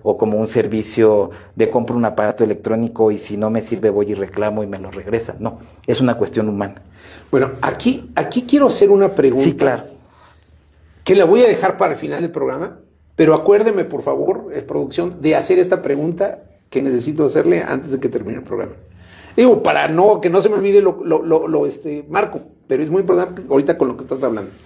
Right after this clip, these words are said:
Speaker 2: Bueno, y luego, entonces ustedes, ante esa inseguridad jurídica que ven en el proceso electoral y ante el respaldo de una, toda una jurisprudencia, ¿qué es una jurisprudencia? Para los que no conocen,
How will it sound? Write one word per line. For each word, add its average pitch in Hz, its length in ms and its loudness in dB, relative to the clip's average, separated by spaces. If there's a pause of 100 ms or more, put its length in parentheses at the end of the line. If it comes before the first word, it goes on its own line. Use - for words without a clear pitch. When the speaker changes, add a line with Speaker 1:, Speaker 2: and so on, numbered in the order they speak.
(320)
Speaker 2:
Bueno, 135 260 2
y 175 100 6
luego, 254 340 6 (320)
entonces 262 560 2
ustedes, 220 640 2
ante 170 480 6
esa 202 200 0
inseguridad 151 880 -2
jurídica 170 840 -4 (240)
que 113 160 0
ven 135 180 2
en 147 140 0
el 135 100 -2
proceso 123 400 -4
electoral 139 560 0
y 151 160 2
ante 127 540 -2 (340)
el 170 240 6
respaldo 170 720 2
de 165 140 4
una, 196 480 2 (100)
toda 196 200 4
una 208 240 2
jurisprudencia, 165 920 0
¿qué 320 140 0
es 269 140 -4
una 294 140 -2
jurisprudencia? 156 640 -2
Para 151 160 0
los 156 120 -4
que 175 120 0
no 226 100 0
conocen, 196 400 0